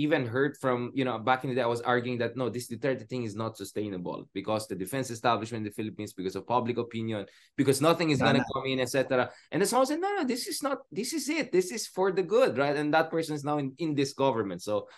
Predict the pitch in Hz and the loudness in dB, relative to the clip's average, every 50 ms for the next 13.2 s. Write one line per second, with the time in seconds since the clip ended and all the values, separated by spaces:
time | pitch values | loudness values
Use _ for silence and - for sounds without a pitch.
0 | - - - - 127 120 120 117 117 104 - - - - - _ - 127 127 127 | -12 -4 0 4 4 4 4 4 2 0 -2 -6 -14 -20 -8 _ 2 4 4 4
1 | 117 117 120 120 117 117 117 117 117 107 113 113 113 - 262 277 269 269 269 285 | 2 0 -4 -4 -2 -2 0 0 0 2 2 4 6 8 8 8 10 8 8 8
2 | 277 - - - - - - 214 220 220 240 196 - 220 208 196 214 226 226 - | 8 4 4 0 -8 -6 -2 0 0 2 2 2 4 6 6 6 6 6 4 0
3 | _ - 202 208 208 - 202 202 202 202 190 196 190 185 180 180 180 170 165 170 | _ 4 4 4 6 6 6 6 6 4 6 8 8 8 8 6 4 4 4 4
4 | 165 156 160 156 139 147 151 151 156 165 165 160 160 151 143 139 135 156 139 131 | 4 6 6 4 4 2 0 0 0 -2 -2 -2 -2 0 0 2 4 6 6 6
5 | 123 113 - - - - - - _ - 269 302 330 302 311 320 320 302 285 294 | 6 4 2 -2 -12 -16 -18 -10 _ 4 6 8 8 10 10 10 10 10 12 12
6 | 302 294 262 254 226 214 220 220 - 220 226 226 262 269 269 262 247 240 233 226 | 10 10 10 8 8 8 8 8 8 6 8 10 12 12 12 12 10 10 8 8
7 | 190 220 220 226 214 196 214 208 180 202 196 202 196 185 196 196 185 170 190 196 | 8 6 6 6 6 6 4 4 4 6 8 8 8 10 8 6 6 6 6 4
8 | 170 165 170 196 196 190 180 170 165 180 165 165 165 160 175 160 160 226 226 190 | 4 2 2 4 4 4 4 2 2 0 0 0 0 0 0 2 2 2 2 2
9 | 220 220 202 170 160 180 175 - 190 - - 165 175 175 170 180 175 180 175 196 | 2 2 4 2 2 0 -2 -4 -4 -2 -2 0 0 2 4 4 4 4 4 4
10 | 202 196 196 185 175 165 - - 147 160 156 147 147 - 196 196 190 190 175 160 | 4 4 4 4 4 2 0 -2 -2 -2 -2 -2 0 2 2 4 4 4 6 6
11 | 147 143 135 151 165 165 165 147 147 151 147 139 - - 147 139 - 147 139 135 | 6 8 8 8 8 8 8 6 6 4 2 2 2 0 0 0 0 -2 -4 -4
12 | - 131 123 - - 127 123 123 131 131 127 127 - - - 143 139 127 120 123 | -2 -4 -6 -4 -2 -2 0 0 0 -2 -2 -4 -4 0 2 4 4 4 4 2
13 | 127 117 113 | 2 2 0